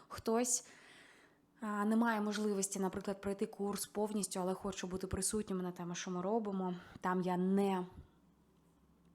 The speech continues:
перевіряю виконання вправ, але людина також серед нас, і це також можливо. Чому саме зараз? Ну, слухайте, на, <laughs> починати практику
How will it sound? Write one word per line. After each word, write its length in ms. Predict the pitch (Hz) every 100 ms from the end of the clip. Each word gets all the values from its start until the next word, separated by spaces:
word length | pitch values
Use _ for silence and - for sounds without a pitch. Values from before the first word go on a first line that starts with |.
| -
перевіряю 760 | - 202 190 190 185 185 180 185
виконання 680 | 208 190 185 185 190 185 175
вправ, 460 | - - 214 226 - - - -
але 380 | - 175 185 180
людина 320 | 180 185 190
також 300 | 180 175 180
серед 280 | - 190 180
нас, 260 | 190 202 -
і 40 | 190
це 140 | -
також 360 | 185 180 185 190
можливо. 440 | 180 185 - - - - - -
Чому 280 | - 254 359
саме 280 | 254 214
зараз? 540 | 208 226 185 196 - - - - - -
Ну, 60 | 190
слухайте, 440 | 180 220 196 190
на, 540 | 185 180 180 185 185 190 -
<laughs> 140 | 247
починати 640 | 233 - 262 214 226 254 226
практику 800 | 202 208 247 233 - 208 98